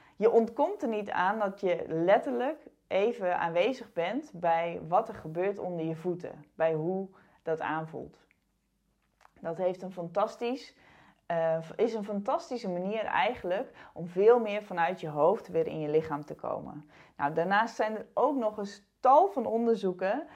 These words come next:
die laten zien dat op die blote voeten buiten zijn ook nog eens een super gunstig effect heeft op jouw immuunsysteem bijvoorbeeld.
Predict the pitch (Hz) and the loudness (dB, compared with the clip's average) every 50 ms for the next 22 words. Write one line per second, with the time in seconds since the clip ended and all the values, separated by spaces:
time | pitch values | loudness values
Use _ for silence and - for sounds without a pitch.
0 | - - _ - 202 208 208 208 214 208 185 185 170 190 226 254 294 294 220 190 | -20 -16 _ -4 2 4 6 6 4 4 0 -2 0 0 0 2 2 0 0 -2
1 | 185 202 185 175 190 180 170 180 185 202 240 254 247 208 - - 214 196 - 170 | -2 -4 -4 -4 -4 -2 2 4 4 4 2 0 -4 -6 -6 -8 -8 -8 -8 0
2 | 156 175 185 226 277 285 - 208 202 180 156 160 175 185 - - - 285 330 311 | 6 8 8 8 8 4 0 -6 -2 -2 -2 -2 -2 -4 -2 2 2 2 2 0
3 | 254 214 208 208 190 190 196 190 - 170 175 180 175 - - - 349 370 - - | -2 -2 -2 -4 -6 -8 -8 -8 -8 -8 -10 -10 -12 -14 -2 0 0 0 0 -2
4 | 269 254 - - - - 427 466 - - 233 - 202 180 190 - 202 196 202 - | -4 -6 -4 -8 -8 -8 -8 -8 -10 -12 -8 -6 -8 -6 -4 -4 -4 -4 -4 -4
5 | 185 180 185 180 185 175 175 180 170 160 165 170 - - 175 175 185 226 269 311 | -4 -4 -2 -4 -6 -6 -2 0 2 2 2 2 -2 -4 -4 -4 -2 -2 -2 -4
6 | 294 - 196 - - 180 160 151 156 156 156 156 - 151 143 143 139 127 - - | -6 -8 -12 -8 -6 -6 -6 -4 -6 -8 -10 -8 -6 -6 -6 -6 -8 -10 -10 -12
7 | - | -16